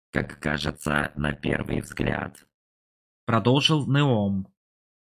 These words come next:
Speaker 1: Наши специалисты увидели у вас неизвестное им оружие, а также некоторые системы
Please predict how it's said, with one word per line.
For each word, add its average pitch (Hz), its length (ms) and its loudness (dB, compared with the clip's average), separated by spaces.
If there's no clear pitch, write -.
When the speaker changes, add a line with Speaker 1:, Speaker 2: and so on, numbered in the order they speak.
Speaker 1:
Наши 73 600 -2
специалисты 73 1120 -2
увидели 73 640 -2
у 76 120 -2
вас 73 360 -4
неизвестное 73 920 -2
им 76 420 -4
оружие, 73 840 -2
а 73 120 -2
также 73 680 0
некоторые 73 600 -2
системы 76 800 -4